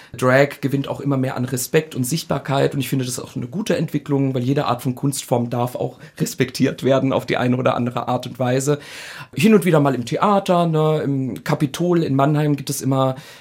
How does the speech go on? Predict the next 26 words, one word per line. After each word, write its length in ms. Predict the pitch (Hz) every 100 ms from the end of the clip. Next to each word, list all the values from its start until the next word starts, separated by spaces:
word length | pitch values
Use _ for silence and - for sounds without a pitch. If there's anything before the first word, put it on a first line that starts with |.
| -
äh, 80 | -
eine 380 | 110 - 123 123
Benefizveranstaltung, 1300 | 135 127 185 - - 147 135 143 - 139 127 135
das 120 | 127 -
Festival 380 | 135 143 131
der 100 | 127
Travestie. 800 | 123 127 127 - - 165 160 160 - - -
Da 160 | - 143
sind 320 | 143 131 -
wir, 400 | 135 127 180 185
also 240 | 123 123 -
ich 140 | - -
sag 120 | 123
jetzt 180 | 120 120
wir, 280 | 135 151 143
weil, 180 | 123 120
weil 100 | 127
es, 220 | 120 - 131
weil 100 | 123
ich 80 |
ja 100 | 135
auch 80 | -
Teil 240 | - 123 104
einer 160 | 120
Gruppe 320 | 120 147 165
bin, 260 | 135 143